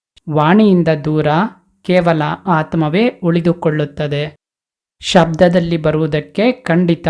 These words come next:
ಶರೀರ ಬೇಕು. ತಂದೆ ಜ್ಞಾನದ ಸಾಗರನಾಗಿದ್ದಾರೆ.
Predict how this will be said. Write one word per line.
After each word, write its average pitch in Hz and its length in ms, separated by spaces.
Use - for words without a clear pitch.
ಶರೀರ 175 500
ಬೇಕು. 156 560
ತಂದೆ 170 500
ಜ್ಞಾನದ 156 600
ಸಾಗರನಾಗಿದ್ದಾರೆ. 160 1400